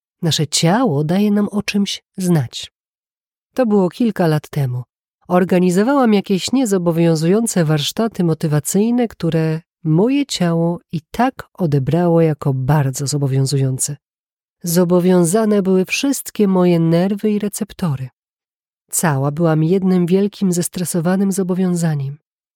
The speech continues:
Mniej więcej w tym czasie przeczytałam gdzieś, by zdystansować się od emocji i spojrzeć na nie z boku. Tak też zrobiłam. Spróbowałam przyjrzeć się temu, co mnie ściska w żołądku i zaakceptować,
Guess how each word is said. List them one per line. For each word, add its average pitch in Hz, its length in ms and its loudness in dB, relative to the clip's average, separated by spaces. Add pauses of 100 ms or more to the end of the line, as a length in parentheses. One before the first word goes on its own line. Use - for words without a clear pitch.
(360)
Mniej 175 380 4
więcej 196 420 2
w - 80 -14
tym 254 240 0
czasie 226 380 -2
przeczytałam 202 720 0
gdzieś, 151 440 0 (480)
by 165 160 2
zdystansować 185 840 0
się 190 160 0
od 151 140 0
emocji 175 580 0
i 156 80 -2
spojrzeć 220 580 0
na 190 120 0
nie 180 160 0
z 156 80 -2
boku. 139 500 -4 (720)
Tak - 180 -2
też 165 160 0
zrobiłam. 143 640 0 (400)
Spróbowałam 202 580 0
przyjrzeć 233 640 0
się 160 340 -2
temu, 247 400 0
co 208 200 -2
mnie 185 240 2
ściska - 480 -4
w 165 40 -8
żołądku 165 720 -2 (340)
i 196 100 2
zaakceptować, 165 1160 -2